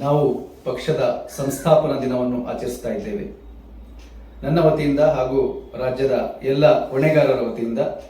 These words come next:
ತಮ್ಮೆಲ್ಲರಿಗೂ ಸಂಸ್ಥಾಪನಾ ದಿನದ ಹಾರ್ದಿಕ ಶುಭಾಶಯಗಳು. ಸ್ನೇಹಿತರೆ, Welfare Party of India ಕೇವಲ ಒಂದು ರಾಜಕೀಯ ಪಕ್ಷ ಅಲ್ಲ, ಬದಲಿಗೆ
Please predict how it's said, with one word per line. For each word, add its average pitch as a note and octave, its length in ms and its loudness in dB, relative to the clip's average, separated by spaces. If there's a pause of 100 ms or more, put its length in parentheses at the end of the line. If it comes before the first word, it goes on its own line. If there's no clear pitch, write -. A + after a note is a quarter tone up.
(300)
ತಮ್ಮೆಲ್ಲರಿಗೂ B2+ 880 0 (260)
ಸಂಸ್ಥಾಪನಾ C3+ 580 0
ದಿನದ - 580 -2
ಹಾರ್ದಿಕ B2+ 380 -2
ಶುಭಾಶಯಗಳು. A2 880 -6 (1300)
ಸ್ನೇಹಿತರೆ, F#3 680 2 (1400)
Welfare D#3 320 4
Party E3 260 4
of D3+ 240 2
India D3 260 4 (800)
ಕೇವಲ D#3+ 280 4
ಒಂದು C3+ 580 2
ರಾಜಕೀಯ D3 460 0
ಪಕ್ಷ - 260 -6
ಅಲ್ಲ, - 400 -6 (420)
ಬದಲಿಗೆ C#3+ 640 0